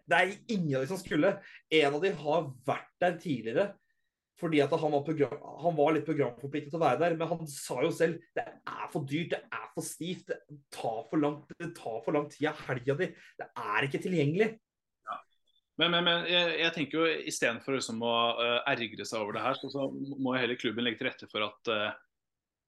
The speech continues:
Speaker 2: for, for at man, for at man får deltatt, da. Eh, og, og for å please begge parter, både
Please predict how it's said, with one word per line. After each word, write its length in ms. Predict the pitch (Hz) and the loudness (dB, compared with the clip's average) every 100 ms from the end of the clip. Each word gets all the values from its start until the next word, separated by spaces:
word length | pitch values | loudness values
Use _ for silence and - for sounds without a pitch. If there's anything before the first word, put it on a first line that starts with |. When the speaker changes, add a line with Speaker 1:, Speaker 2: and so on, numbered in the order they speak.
| _ | _
Speaker 2:
for, 80 | 123 127 | -12 -2
for 140 | 123 | 0
at 60 | 131 | 0
man, 80 | 123 117 | -2 -4
for 160 | 127 | -4
at 80 | 123 | -2
man 160 | 127 135 135 | 0 0 -2
får 220 | 131 123 | -4 -2
deltatt, 300 | 107 151 - | -2 -2 -2
da. 40 | - _ _ _ | -6 _ _ _
Eh, 520 | 127 120 117 113 117 - | -4 -2 0 0 -2 -2
og, 320 | 123 123 - - _ _ _ _ - - - | 2 2 0 -10 _ _ _ _ -20 -18 -4
og 160 | 165 - | -4 -2
for 140 | - 180 | -2 -2
å 20 | |
please 320 | - 127 143 | 0 0 0
begge 160 | 131 123 | 0 0
parter, 220 | 127 101 | 0 -2
både 160 | 131 127 | -2 -2